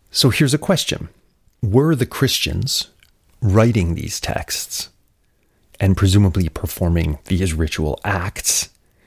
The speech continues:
like invoking angels and so on and so forth, were they asking the question, "But is this magia?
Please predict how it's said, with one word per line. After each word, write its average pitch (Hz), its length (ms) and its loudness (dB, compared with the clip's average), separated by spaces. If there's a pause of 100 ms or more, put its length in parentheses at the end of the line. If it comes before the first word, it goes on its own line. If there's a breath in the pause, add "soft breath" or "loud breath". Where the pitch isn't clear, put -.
(200 soft breath)
like 85 240 0
invoking 85 440 0
angels 80 480 -4
and 78 100 -4
so - 160 -4
on 76 100 -6
and 76 100 -8
so 76 140 -8
forth, 104 340 -4 (320)
were 131 120 2
they 151 160 2
asking 147 460 0
the 123 80 2
question, 98 560 0 (120)
"But 107 280 0
is 107 180 2
this 113 220 2
magia? 101 680 0